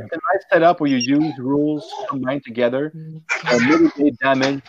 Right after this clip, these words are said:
in any way you can. And that's what you have to do with, with K Os, um, when you, when you prepare for, to, to receive a charge, actually. How can you mitigate damage? And I think that was, I, I think that I played pretty well.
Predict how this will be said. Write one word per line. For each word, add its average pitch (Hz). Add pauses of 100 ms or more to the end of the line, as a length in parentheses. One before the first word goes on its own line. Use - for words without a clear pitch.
(160)
in 123
any 147
way 147
you 123
can. 113 (240)
And 156
that's 139
what 131
you 135
have 127
to 131
do 123
with, 123 (160)
with 120
K 123
Os, 113 (440)
um, 104 (840)
when -
you, 120
when 113
you 113
prepare 123
for, 113
to, 117
to 120
receive 120
a 117
charge, 117
actually. 98 (260)
How 143
can 139
you 117
mitigate 120
damage? 107
And 110
I 113
think 147
that 135
was, 135 (480)
I, 117 (120)
I 131
think 175
that 151 (400)
I 117
played 139
pretty 165
well. 147